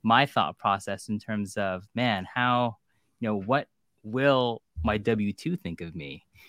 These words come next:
What will people that I know from high school think of me?" And it,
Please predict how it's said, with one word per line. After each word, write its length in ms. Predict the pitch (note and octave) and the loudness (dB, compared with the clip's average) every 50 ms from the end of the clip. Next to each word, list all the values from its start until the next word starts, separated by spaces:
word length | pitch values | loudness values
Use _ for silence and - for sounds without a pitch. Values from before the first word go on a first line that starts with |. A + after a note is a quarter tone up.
| _ _ _ - | _ _ _ 0
What 220 | A#2+ A#2+ B2 - B2 | 2 2 2 2 2
will 300 | B2 B2 A#2+ A#2 A2 A2 | 2 2 2 2 2 0
people 300 | - - C#3 C3 C3 A#2+ | -2 -6 -4 -2 0 0
that 100 | B2 A#2 | 2 2
I 100 | A2+ A2+ | 2 2
know 220 | A2+ A2+ A2+ A2 | 4 2 2 2
from 160 | A2 - A#2+ G#2+ | 0 -2 -4 -4
high 160 | - - F3+ | -2 -2 -2
school 260 | F3+ - - F#2 E2+ | -2 -2 -6 -10 -12
think 240 | - - F#2+ F2+ - | -12 -12 -12 -12 -10
of 120 | F2+ E2+ F2 | -10 -10 -10
me?" 340 | E2+ D#2+ D2 C#2+ - _ _ _ _ _ _ _ _ _ - | -10 -10 -12 -14 -18 _ _ _ _ _ _ _ _ _ -6
And 240 | G#2 G#2+ G#2+ A2 G#2+ _ _ | -2 0 0 0 0 _ _
it, 280 | - A2+ A#2 A2+ G#2+ | -8 -4 -4 -4 -4